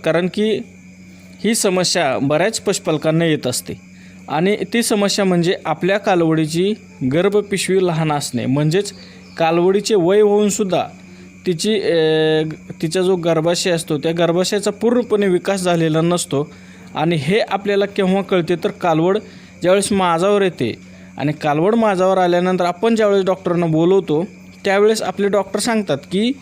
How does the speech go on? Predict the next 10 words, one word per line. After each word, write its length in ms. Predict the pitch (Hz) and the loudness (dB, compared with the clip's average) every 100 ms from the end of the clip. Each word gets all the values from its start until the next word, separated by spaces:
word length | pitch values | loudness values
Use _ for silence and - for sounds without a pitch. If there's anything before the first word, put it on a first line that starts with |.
| - - - - - | -14 -20 -20 -12 -2
या 140 | 165 | -2
कालवडीची 540 | 196 190 170 170 165 175 | 0 0 2 2 0 -2
पिशवी 340 | 180 - 165 | -4 -4 -2
जरा 240 | 160 170 190 | 0 2 2
लहान 280 | 220 214 | 2 0
आहे, 120 | 131 - - - - - - - - | -2 -6 -14 -20 -20 -20 -20 -12 -2
त्यामुळे 720 | 180 190 202 208 208 139 110 - - - - - - - | 0 2 2 2 0 -2 -6 -10 -20 -20 -20 -20 -18 -4
आपल्याला 340 | 160 175 175 | -2 0 0
काय 480 | 175 175 175 175 156 | 2 2 2 2 0
कालवडीला 600 | 175 160 165 165 170 196 | 0 2 2 2 2 0